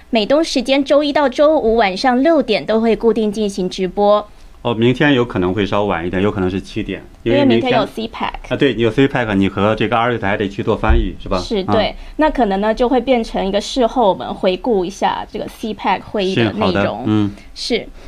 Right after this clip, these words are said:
Speaker 1: 那就是如果大家很期待川普讲话的话呢，C pac是在，因为从明天总共大概三天，
Speaker 2: 三天，
Speaker 1: 一直到礼拜日，
Speaker 2: 对，嗯。
Speaker 1: 那美东时间礼拜日，川普是会在下午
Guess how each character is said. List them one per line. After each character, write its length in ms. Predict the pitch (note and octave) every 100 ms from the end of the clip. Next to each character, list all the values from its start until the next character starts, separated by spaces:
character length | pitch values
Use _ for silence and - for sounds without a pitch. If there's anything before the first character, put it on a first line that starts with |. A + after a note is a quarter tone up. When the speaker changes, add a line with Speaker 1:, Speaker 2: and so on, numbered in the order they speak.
| - - -
Speaker 1:
那 300 | C#4+ B3+ A3
就 180 | - C#4
是 100 | D4
如 120 | D#4+
果 80 | D#4
大 140 | C#4+
家 160 | C#4+ C#4+
很 120 | A3
期 220 | - G#3
待 160 | A#3+ A#3
川 260 | - B3+
普 240 | C4 G#3+ E3+
讲 260 | A3 F#3 F#3
话 300 | - D4+ B3
的 120 | G3+
话 280 | G3 B3+ G#3
呢 180 | G3+
，C 240 | A3 - C#4
pac 300 | C4+ C4+ A3
是 200 | - B3+
在， 380 | A#3+ A3+ G3+ - - - -
因 140 | C#4
为 180 | C#4+ B3+
从 240 | A#3+ A3+
明 220 | B3+ B3+ C4
天 260 | D#4 D4
总 140 | B3+ G3+
共 180 | C4
大 160 | B3+ B3
概 220 | B3 A3
三 280 | A3 C4 C4+
天， 380 | C#4 C4+ B3+ C4
Speaker 2:
三 160 | -
天， 240 | B2+ B2 B2
Speaker 1:
一 80 | D#4+
直 140 | G#2
到 220 | C#4 B3
礼 120 | A3 G3+
拜 160 | A3+ A3
日， 100 | A3
Speaker 2:
对， 260 | D4+ C#4+
嗯。 20 | -
Speaker 1:
那 100 | B3
美 140 | G#3+
东 160 | A3+ B3+
时 140 | B3+
间 160 | A#3+ B3+
礼 120 | G#3+
拜 220 | - A#3+
日， 180 | A#3 B3+
川 240 | A#3+ B3
普 160 | B3 G#3
是 120 | -
会 100 | A#3
在 220 | A#3 G#3+
下 420 | G#3+ - D#4+ C4 G3+
午 280 | G3+ F#3 F#3